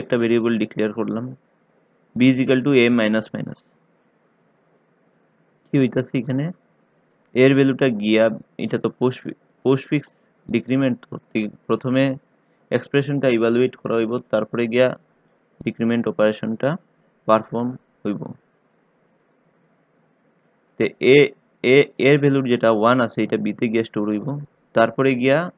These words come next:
এর value decrement হইব। তে এর value এখন কত আছে? ওয়ান আছে। তো ওয়ানটা বিতে গিয়া store হইব, তো বির value হইব গিয়া one, one print করাইলাম, বির ভ্যালুটা print করাইলাম, তারপরে গিয়া এটা decrement হইব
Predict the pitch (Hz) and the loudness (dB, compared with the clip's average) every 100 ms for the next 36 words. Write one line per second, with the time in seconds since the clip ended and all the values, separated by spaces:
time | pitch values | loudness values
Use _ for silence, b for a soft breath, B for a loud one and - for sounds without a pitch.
0 | - 117 113 120 135 - _ - 110 - | 0 0 2 0 -2 -6 _ -8 -8 -4
1 | 110 110 107 101 - _ _ _ _ _ | -4 -2 -4 -8 -12 _ _ _ _ _
2 | _ _ _ _ _ - 117 131 139 143 | _ _ _ _ _ 0 4 4 4 2
3 | 135 127 127 120 117 120 117 127 107 104 | 2 0 -2 -8 -4 -2 -2 -2 0 0
4 | 104 95 - _ _ _ _ _ - 110 | 0 -4 -14 _ _ _ _ _ -4 2
5 | 120 123 127 117 - 131 127 127 123 120 | 2 4 2 0 -2 0 0 -2 -2 -4
6 | 117 123 - - 104 120 120 127 123 127 | -4 -6 -10 -8 -2 0 2 2 2 0
7 | 117 117 120 101 101 110 - - 110 113 | -2 -2 0 0 -2 -2 -8 -2 0 0
8 | 117 110 - 110 113 113 110 104 110 110 | -2 -6 -4 -2 0 0 -2 -2 -2 -2
9 | 113 110 - 107 107 107 113 113 - 120 | -4 -6 -8 -8 -6 -6 -6 -10 -2 -2
10 | 117 127 135 131 135 190 _ _ _ _ | 0 -6 -6 -4 -4 -6 _ _ _ _
11 | _ _ _ - 120 123 127 120 110 117 | _ _ _ 2 4 4 4 2 -2 -2
12 | 120 123 123 | -2 -2 -4